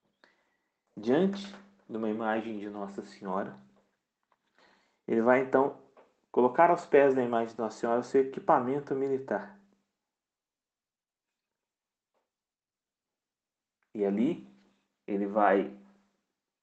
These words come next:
doar as suas roupas, o seu dinheiro a um mendigo e vai se vestir, então, com tecido de saco. Inspiração essa tomada de São Francisco de Assis.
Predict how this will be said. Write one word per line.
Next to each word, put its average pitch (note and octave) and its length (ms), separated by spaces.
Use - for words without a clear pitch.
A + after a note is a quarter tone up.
doar A#2 680
as - 100
suas - 240
roupas, B2 340
o - 40
seu G2+ 200
dinheiro G2 320
a - 20
um G2+ 60
mendigo G2 520
e A#2 80
vai C3 220
se F#3+ 260
vestir, - 680
então, - 440
com A#2 100
tecido B2 420
de A2+ 140
saco. - 380
Inspiração G#2+ 760
essa - 300
tomada A#2 500
de A2+ 100
São A#2 160
Francisco G#2+ 520
de G#2 80
Assis. - 320